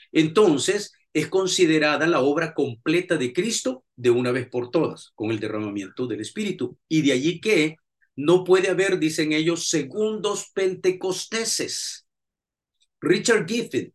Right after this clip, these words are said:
argumenta que es parte del orden de la salvación y no del orden de la historia. O sea, hay un orden de la salvación, ¿verdad? Ahora,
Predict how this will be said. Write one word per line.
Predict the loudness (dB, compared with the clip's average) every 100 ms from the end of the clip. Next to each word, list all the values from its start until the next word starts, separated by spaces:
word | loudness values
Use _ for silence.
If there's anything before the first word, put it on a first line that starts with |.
| _ _ _ _ _ _
argumenta | 0 2 0 2 0 -2 -2
que | -2
es | -2
parte | -2 -2 0 0
del | 2 0 2
orden | 0 0 -4
de | -4
la | -6
salvación | -4 -4 -6 -6 2 2 2 -4 _ _
y | 0
no | 0 0
del | 0
orden | 0 0 -2
de | -2
la | -6
historia. | -8 -6 -4 -4 -8
O | _
sea, | -12 -6
hay | -2
un | 0
orden | 0 0 0 -2 -6 _ _ _ _ _ _ _ _
de | -6 -6
la | -4
salvación, | -10 -12 -14 -14
¿verdad? | -4 -4 -4 _ _ -20 -20 _ _
Ahora, | 2 2 -2